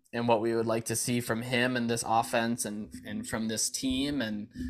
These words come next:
um, I mean, who knows? I really do, I truly don't think this team is going to be bad next year.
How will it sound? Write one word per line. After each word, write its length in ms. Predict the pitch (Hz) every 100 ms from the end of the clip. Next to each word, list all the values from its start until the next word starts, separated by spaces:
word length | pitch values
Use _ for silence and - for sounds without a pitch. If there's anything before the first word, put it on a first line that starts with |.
| - - -
um, 560 | 113 110 110 110 113 - - _ _ - _ -
I 40 |
mean, 300 | 202 220 202 - _ _ _ _ _ _ _
who 80 | 220
knows? 280 | 214 190 123
I 100 | 139
really 300 | 147 185 190
do, 180 | 139 139
I 120 | 135 135
truly 560 | - - 226 170 110
don't 320 | 107 139 135
think 200 | 143 143
this 180 | 127 131
team 280 | - 139 135
is 120 | 120
going 260 | 120 117 117
to 120 | -
be 180 | 110 113
bad 360 | 107 98 101 -
next 320 | 101 - -
year. 240 | - -